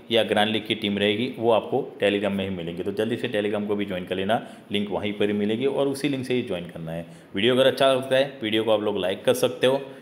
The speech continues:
share कर सकते हो और YouTube channel को subscribe करना बिल्कुल मत भूलिएगा, क्योंकि भाई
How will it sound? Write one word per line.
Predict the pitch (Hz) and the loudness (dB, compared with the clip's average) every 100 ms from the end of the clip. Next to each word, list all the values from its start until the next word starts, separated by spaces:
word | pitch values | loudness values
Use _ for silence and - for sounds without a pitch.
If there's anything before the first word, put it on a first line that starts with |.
| - | -16
share | - 120 127 | -4 0 2
कर | 135 131 | 2 0
सकते | 131 120 - | 0 -2 0
हो | 131 135 120 | 0 0 -2
और | 110 | 0
YouTube | 101 151 151 147 | 2 2 2 2
channel | 123 117 107 | 0 2 0
को | 117 | -2
subscribe | 117 120 - 117 117 | -2 -4 -2 0 0
करना | 113 113 | 0 0
बिल्कुल | 110 107 117 | 0 -2 0
मत | 117 | 0
भूलिएगा, | 110 104 107 113 123 - - - | 0 2 4 4 2 -4 -18 -2
क्योंकि | 131 131 131 | -2 2 2
भाई | 139 131 127 | 4 2 0